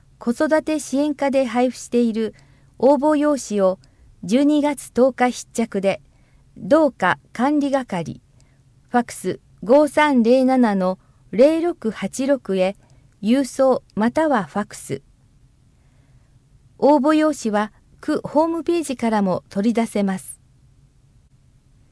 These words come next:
児童扶養手当の父子の申請は十一月三十日までに。八月から父子家庭も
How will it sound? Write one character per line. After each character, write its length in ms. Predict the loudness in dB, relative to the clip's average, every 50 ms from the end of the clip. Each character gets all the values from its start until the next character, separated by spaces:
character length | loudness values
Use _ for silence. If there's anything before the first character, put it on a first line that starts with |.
| _ _ _ _ _ _ _ _ _ _ _ _ _ _ _ _ _ _ _ _
児 160 | -2 -2 2 4
童 220 | 4 4 4 2
扶 120 | 0 -2
養 220 | 0 0 0 0 0
手 260 | 0 0 0 0 0
当 160 | -2 -2 -2
の 240 | -2 -2 -2 -4 -6 -10 _ _ _
父 160 | -16 -14 -12 -12
子 180 | -10 -6 -2
の 160 | 2 2 2
申 260 | 2 0 0 2 2 2
請 280 | 2 0 -2 -2 0
は 180 | 0 -2 -2 -2 -6 _ _ -20 _ _ _ -6
十 200 | -4 -2 -2 -2
一 200 | -2 -4 -4 -2
月 220 | -2 -2 -2 -6
三 320 | -8 -4 -4 -2 -2 -2 -4
十 120 | -4 -2
日 280 | -2 -4 -2 -2 -2 -2
ま 120 | -2 -2
で 140 | -2 -4 -4
に。 240 | -4 -6 -8 -10 -12 _ _ _ _ _ _ _ _ _ _ _ _ _ _ _ _ _ _ _ _ _ _ _ _ _ _ _ _ _ _
八 280 | -6 -6 -4 -2 -2 0
月 220 | 0 -2 -2 -4
か 140 | -4 -2 0
ら 200 | 0 -2 -4 -6 _ _ _ _ _ -20
父 300 | -16 -14 -14 -14 -14 -4
子 180 | -2 -2 -2
家 180 | 0 2 2 2
庭 80 | 2 2
も 240 | 2 0 -2 -2